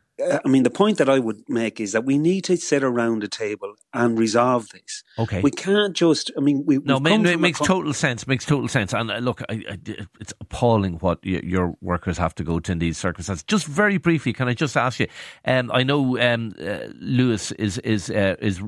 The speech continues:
Speaker 2: is run, uh, privately, but they do have kind of private security guards who, who come on the Lewis.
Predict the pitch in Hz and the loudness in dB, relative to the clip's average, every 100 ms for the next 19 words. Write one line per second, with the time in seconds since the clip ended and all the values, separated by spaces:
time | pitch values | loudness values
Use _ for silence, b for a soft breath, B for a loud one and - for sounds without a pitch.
0 | - 98 101 113 104 - 101 90 - 139 | -2 -2 0 0 0 -2 0 -2 0 2
1 | 127 113 98 90 78 B B B 131 165 | 2 0 -2 -2 -4 B B B 0 2
2 | 180 160 180 139 131 - 120 - - 131 | 2 2 2 2 -2 -2 -2 -2 0 2
3 | 127 107 - 85 120 117 110 101 90 85 | 2 -2 -8 -2 0 2 0 2 0 0
4 | - 101 107 - 101 95 - 110 107 104 | -4 -2 0 2 0 0 -2 -2 0 0
5 | 95 98 90 - | 0 2 0 -2